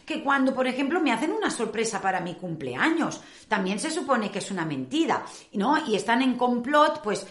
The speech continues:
mi padre, mi madre, mis hijos, el tío, le hacemos la fiesta sorpresa a la tía de cincuenta años". Sí, pero al final se lo decimos. Quiero decir, eh, es, es una fiesta sorpresa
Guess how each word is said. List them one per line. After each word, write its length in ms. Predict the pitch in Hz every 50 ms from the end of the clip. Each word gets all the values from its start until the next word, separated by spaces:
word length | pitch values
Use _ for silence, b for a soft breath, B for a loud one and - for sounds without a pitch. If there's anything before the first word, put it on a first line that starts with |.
| B B
mi 160 | - 214 262 262
padre, 420 | 247 233 208 214 208 214 220 220
mi 140 | 226 262 269
madre, 400 | 262 240 226 220 214 214 220 220
mis 240 | 233 254 269 254 -
hijos, 380 | 233 226 226 - 233 226 -
el 180 | 269 262 262 -
tío, 200 | - 240 220 226
le 100 | 220 208
hacemos 320 | 175 - 196 202 233 226 -
la 80 | 175
fiesta 260 | - - 220 214 -
sorpresa 540 | 202 - 226 220 208 208 262 269 262 - 285
a 40 | -
la 140 | - 202 -
tía 200 | - 214 247 240
de 100 | 214 185
cincuenta 440 | - 180 156 156 165 151 139 131 117
años". 300 | 117 113 110 107 104 -
Sí, 400 | - - - 214 - - B B B B B B B B B B B B
pero 160 | - - 156 160
al 80 | 180
final 320 | - 247 226 151 117 120 -
se 100 | - 226
lo 100 | 226 185
decimos. 680 | 123 107 - - 214 233 208 143 - - - - b b b b b _
Quiero 200 | - 214 196 185
decir, 380 | 180 170 180 208 180 - B B B B B B B _
eh, 560 | - 220 214 202 202 190 185 185 180 175 185 -
es, 380 | 226 233 196 - - - - b b b b b b b b b
es 160 | - 202 - -
una 160 | 262 240 214
fiesta 580 | - 226 254 247 240 - - 160 131 - - -
sorpresa 920 | - - - 135 123 - 156 180 226 240 - - 165 165 190 185 - -